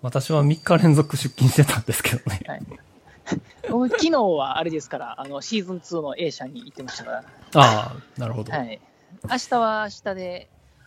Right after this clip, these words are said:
Speaker 2: 別件のところに行くんで、僕も三日連続外出ることになっちゃいましたけど。
Speaker 1: まあ、いよいよ、気の緩みっていうやつが出てきてるんですかね。
Speaker 2: そうですね。なんだかんだで、ね、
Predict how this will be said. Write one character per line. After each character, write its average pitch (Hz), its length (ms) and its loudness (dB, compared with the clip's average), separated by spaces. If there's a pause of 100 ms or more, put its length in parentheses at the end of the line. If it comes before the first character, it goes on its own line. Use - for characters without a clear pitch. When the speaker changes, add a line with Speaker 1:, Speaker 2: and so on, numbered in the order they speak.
(140)
Speaker 2:
別 - 220 -8
件 170 220 -8
の 147 60 -12
と - 240 -14
こ - 140 -6
ろ 185 80 0
に 147 180 -6
行 - 60 -20
く 156 100 -8
ん 131 60 -10
で、 127 140 -8
僕 170 240 -6
も 160 160 0 (480)
三 180 100 -2
日 180 160 -2
連 175 140 -2
続 - 180 -14
外 - 340 -12
出 127 120 -6
る 123 40 -10
こ 135 100 -8
と 127 100 -6
に 120 80 -8
な 113 80 -8
っ - 40 -14
ち - 120 -8
ゃ - 20 -6
い - 20 -8
ま 123 80 -10
し - 100 -14
た 123 40 -20
け 117 80 -18
ど。 110 140 -16 (200)
Speaker 1:
ま 123 260 4
あ、 101 40 -4
い 107 100 0
よ 123 120 6
い 113 80 4
よ、 98 480 -6
気 151 160 -2
の 139 100 6
緩 123 260 6
み 120 200 4
っ - 20 -2
て - 220 -6
い 110 100 2
う 110 40 0
や 110 100 0
つ - 120 -10
が 101 100 -6
出 110 160 -6
て 107 40 -4
き - 80 -14
て 107 80 -6
る 101 60 -6
ん 107 60 -6
で - 40 -8
す - 100 -2
か - 160 2
ね。 135 260 2
Speaker 2:
そ 196 360 0
う 147 60 -10
で 131 80 -6
す - 200 -14
ね。 139 360 -2
な 151 100 -2
ん 160 80 -4
だ 165 140 0
か 202 100 0
ん 180 140 -6
だ 139 100 -2
で、 117 300 -14 (1080)
ね、 139 320 -8